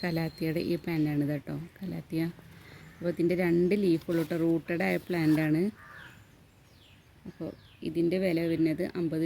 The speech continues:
രൂപയാണ് ട്ടോ. ഇതിൻ്റെ റേറ്റ് അമ്പത് രൂപയാണ്. ചിലത് രണ്ട് ലീഫായിരിക്കും, ചിലത് ഒരു ലീഫായിരിക്കും.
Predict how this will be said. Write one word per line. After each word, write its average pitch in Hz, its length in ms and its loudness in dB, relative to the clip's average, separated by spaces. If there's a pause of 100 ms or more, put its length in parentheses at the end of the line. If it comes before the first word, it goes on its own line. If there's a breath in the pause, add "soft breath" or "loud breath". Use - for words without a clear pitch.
രൂപയാണ് 143 500 0
ട്ടോ. 165 100 -4 (280)
ഇതിൻ്റെ 160 280 0
റേറ്റ് 165 260 -2 (120)
അമ്പത് 156 280 0
രൂപയാണ്. 151 440 2 (1400 loud breath)
ചിലത് 170 320 2 (100)
രണ്ട് 180 280 6
ലീഫായിരിക്കും, 175 680 0 (120)
ചിലത് 156 360 -2
ഒരു 175 220 2
ലീഫായിരിക്കും. 170 800 0